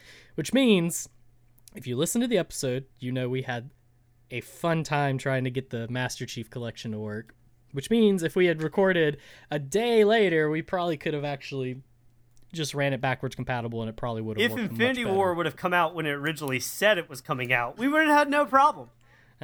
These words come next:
Speaker 1: That's a, <laughs> that's a very valid point.
Speaker 2: Yeah.
Speaker 1: Um, so if you have a, if you have an Xbox and you enjoy, um, playing backwards compatible games, pretty much now all of the Halos except for Halo two, which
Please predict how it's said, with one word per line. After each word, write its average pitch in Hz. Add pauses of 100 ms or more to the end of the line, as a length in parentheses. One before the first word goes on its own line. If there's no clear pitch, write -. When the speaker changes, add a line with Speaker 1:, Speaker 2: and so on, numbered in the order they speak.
(160)
Speaker 1:
That's 202
a, 135
<laughs> -
that's -
a 294
very 175
valid 123
point. 180
Speaker 2:
Yeah. 240 (580)
Speaker 1:
Um, 143 (200)
so -
if 208
you 247
have 240
a, 196
if 180
you 202
have 190
an 190
Xbox 147
and 131
you 135
enjoy, 135 (320)
um, 123 (100)
playing 127
backwards 123
compatible 123
games, 117 (140)
pretty 143
much 160
now 139
all 127
of 120
the 120
Halos 120
except 123
for 123
Halo 120
two, 117 (460)
which 131